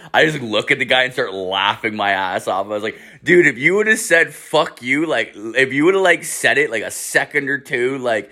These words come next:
waited and said it, like, that, you, like, you would have got him, dude. Like, that would have been so awkward." He's like, "Man, I'm so glad I didn't tell him to fuck off." I'm like, "Holy shit," but I'm like, "Forgive and forget. That's the lesson of the day." He's like, "Yeah, man." So we finished that fucking game. We're into, like, the third game.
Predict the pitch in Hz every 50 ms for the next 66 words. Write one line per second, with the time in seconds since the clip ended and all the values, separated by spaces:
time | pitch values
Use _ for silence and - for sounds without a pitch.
0 | - _ _ 90 101 117 123 131 131 135 117 110 - - 123 117 127 131 117 107
1 | 101 - 120 120 120 110 120 120 123 120 110 120 131 139 131 117 104 95 110 107
2 | 107 110 107 95 95 95 104 110 113 113 113 113 117 120 123 127 127 120 110 110
3 | 110 - 135 117 113 78 92 98 98 104 - - 92 98 92 - 82 80 92 92
4 | 90 92 95 - - - 87 87 82 85 85 82 85 82 85 82 85 - - 85
5 | 87 87 - - - - 101 85 82 - - 78 82 85 92 85 - 95 101 90
6 | 87 - - - - - - - - - - - _ - - 104 107 113 113 113
7 | 113 113 107 101 92 85 87 - - - 107 107 104 - 101 101 98 92 92 98
8 | 92 82 - - - - - _ _ - 135 135 147 151 151 156 165 - 151 151
9 | 143 151 143 143 139 - 131 131 127 - - 139 127 131 131 131 131 - 131 131
10 | 131 135 135 127 127 123 117 110 110 117 117 - _ _ - 95 90 85 92 98
11 | 92 90 85 90 95 95 95 92 87 82 82 82 82 87 98 104 - - 101 98
12 | 95 - - 139 135 139 131 - - 123 113 113 110 - 113 110 107 - - 98
13 | 90 92 95 98 98 98 101 107 120 127 127 117 107 - - - - - 98 98
14 | 98 92 78 82 85 85 87 95 71 67 -